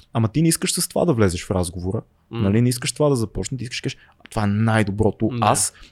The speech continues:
Speaker 1: и това е най-доброто ти.“ И, и как да си говорим за важните неща, ако не може да си кажем, а,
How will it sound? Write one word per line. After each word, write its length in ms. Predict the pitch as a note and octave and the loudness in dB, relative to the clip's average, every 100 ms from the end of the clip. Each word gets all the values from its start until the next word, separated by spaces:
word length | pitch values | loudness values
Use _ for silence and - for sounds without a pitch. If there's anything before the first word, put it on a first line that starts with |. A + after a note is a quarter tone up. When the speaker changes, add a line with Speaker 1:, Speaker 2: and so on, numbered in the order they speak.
| - | -8
Speaker 1:
и 60 | |
това 200 | - B2+ | 0 4
е 40 | A#2+ | 4
най-доброто 540 | A#2+ A#2+ A2+ A2+ - | 4 2 2 0 0
ти.“ 260 | - C3+ E3 - - - | -4 -2 -2 -8 -14 -2
И, 260 | A2+ A2 - | 0 0 -2
и 160 | G#2 - - | -8 -8 0
как 200 | B2+ D3+ | 0 2
да 80 | D#3+ | -2
си 140 | D#3+ | -4
говорим 460 | D3 C#3+ D#3 D#3 C3+ | -2 0 2 2 0
за 120 | A#2+ | 2
важните 380 | C#3 D3 C3 A#2+ | 2 2 -2 -4
неща, 260 | A2 C#3 | -2 0
ако 180 | C#3 C#3 | 0 0
не 80 | B2 | 0
може 200 | C3 B2 | 0 -2
да 40 | |
си 100 | A#2+ | -4
кажем, 340 | C3 B2 B2+ A#2+ | 0 2 2 2
а, 200 | A#2 | 2